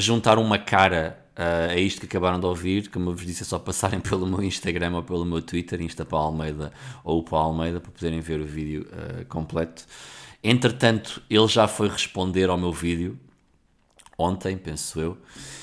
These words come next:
e hoje de manhã tentei ir ver mais vídeos dele, porque eu confesso-vos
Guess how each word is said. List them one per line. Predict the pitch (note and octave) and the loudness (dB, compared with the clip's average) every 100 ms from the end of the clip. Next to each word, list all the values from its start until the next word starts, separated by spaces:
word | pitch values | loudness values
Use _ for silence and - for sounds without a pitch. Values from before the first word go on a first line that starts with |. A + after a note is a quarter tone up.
| - _ - | -20 _ -2
e | F#2 F#2 F#2 F2+ | 2 2 2 4
hoje | F#2 F#2 | 4 2
de | F#2+ | 2
manhã | F#2+ F#2 F#2 F2+ | 2 4 2 0
tentei | - F2 F2 F2+ F2 | -2 -4 0 2 2
ir | F2 | 0
ver | D#2+ F2 F2 D#2+ D#2 - _ | -2 0 0 -2 -8 -12 _
mais | E2 E2+ E2 | 0 0 0
vídeos | D#2 E2+ E2+ E2 | -2 -2 -2 -4
dele, | D#2+ F2+ F#2+ - | 0 2 2 -4
porque | - D2 - | -16 -16 -8
eu | D#2 E2 | -8 -6
confesso-vos | D#2+ D#2 E2 D#2+ - - - | -6 -4 -4 -6 -8 -14 -16